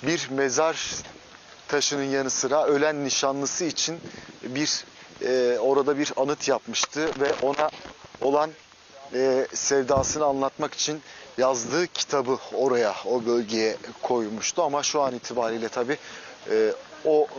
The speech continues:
mezarı burada göremiyorum. Devam edelim. Tabii bir yandan da vatandaşlarımız gelmeye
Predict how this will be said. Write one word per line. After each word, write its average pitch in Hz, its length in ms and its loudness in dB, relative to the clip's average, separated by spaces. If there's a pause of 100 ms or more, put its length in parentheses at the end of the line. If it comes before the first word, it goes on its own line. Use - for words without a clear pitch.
(100)
mezarı 127 440 2
burada 135 380 0 (560)
göremiyorum. 135 640 2 (1600)
Devam 147 360 4
edelim. 135 340 0
Tabii 131 280 0
bir 143 60 2
yandan 127 420 2
da 151 160 0 (480)
vatandaşlarımız 139 1200 0 (100)
gelmeye 131 540 2